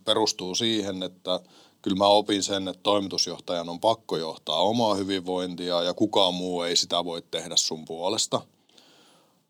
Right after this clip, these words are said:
Mutta mä olen vähän pehmentänyt mun näke-, näkemystä näistä asioista, niin kyllä mä itse asiassa rohkaisisin, ää,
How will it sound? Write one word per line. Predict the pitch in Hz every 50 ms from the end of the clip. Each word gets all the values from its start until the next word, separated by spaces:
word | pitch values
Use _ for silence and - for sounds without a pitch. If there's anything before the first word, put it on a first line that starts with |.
| _ _
Mutta | - 107 120 123 - - _ - 107
mä | 104 104 101
olen | 101 98 95 90
vähän | 95 95 98 92 85
pehmentänyt | - 107 120 127 127 135 123 113 95 104 98 101 98
mun | 98 95 95 95 98
näke-, | 98 98 95 - - 98 92 90 95 92 - - 101
näkemystä | 107 104 - - 107 98 98 101 - - - 90
näistä | 90 87 85 - 101
asioista, | 95 92 95 92 90 87 87 82 - - 90
niin | 87 87 90 82 - _ _ -
kyllä | 113 123 120
mä | 113 110 101
itse | 95 92 - - - 92
asiassa | 92 95 - - -
rohkaisisin, | 101 101 101 98 - - 92 - 87 82 90 87 85 87 87 - _ _ _ _ _ _ _
ää, | 85 85 87 85 82 85